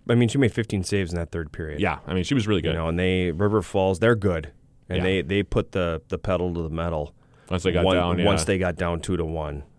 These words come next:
Speaker 1: And Mackenzie Whalen's goaltending was
Speaker 2: She's been really good for a
Speaker 1: huge.
Speaker 2: couple weeks now.
Speaker 1: Yeah. Yeah, she was, she was huge in the third
Speaker 2: It's like
Speaker 1: period.
Speaker 2: two weeks ago she gave up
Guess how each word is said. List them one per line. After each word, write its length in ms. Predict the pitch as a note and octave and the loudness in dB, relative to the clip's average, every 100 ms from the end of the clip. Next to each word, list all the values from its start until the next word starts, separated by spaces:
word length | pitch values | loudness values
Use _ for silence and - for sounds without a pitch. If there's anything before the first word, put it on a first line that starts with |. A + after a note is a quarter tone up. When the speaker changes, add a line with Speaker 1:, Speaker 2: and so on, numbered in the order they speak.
| - - | -20 -10
Speaker 1:
And 500 | D#2 D2+ D2 C#2 - - | -8 -8 -8 -10 -12 -12
Mackenzie 380 | D#2+ D#2 E2+ D#2 | -10 -4 -4 -4
Whalen's 260 | D#2+ D2+ D2 | -4 -6 -6
goaltending 480 | D2+ C#2+ D#2+ D2+ C#2+ | -6 -6 -6 -6 -6
was 460 | C#2+ C2+ - - - _ _ - _ _ | -6 -8 -10 -14 -18 _ _ -20 _ _
Speaker 2:
She's 180 | - G3+ | -2 2
been 120 | C3+ | 6
really 160 | G#2+ | 8
good 140 | A2 G2 | 8 6
for 80 | F2+ | 4
a 40 | |
Speaker 1:
huge. 60 | - | 2
Speaker 2:
couple 220 | D3+ F#2 | 2 2
weeks 240 | D2 C#2+ - | 0 -8 -8
now. 80 | C#2 | -2
Speaker 1:
Yeah. 300 | F#2 D#2 C#2+ - - _ _ | 0 0 -4 -14 -20 _ _
Yeah, 260 | D#2+ C2 C2+ | -8 -8 -10
she 180 | - G#2 | -6 -2
was, 160 | F#2 | -2
she 140 | D#2 G2+ | -4 -6
was 140 | D#2+ | -6
huge 240 | - E2+ D#2 | -4 -6 -6
in 40 | |
the 60 | C#2+ | -8
third 140 | - | -6
Speaker 2:
It's 100 | C#3 | -4
like 60 | - | -4
Speaker 1:
period. 120 | C#2 | 0
Speaker 2:
two 100 | D#3 | 2
weeks 200 | B2 A#2+ | 2 0
ago 160 | G#2 F#2+ | 0 0
she 220 | - G2 | 2 -2
gave 160 | F2+ F#2 | -2 -2
up 220 | F2 F#2+ | -2 -6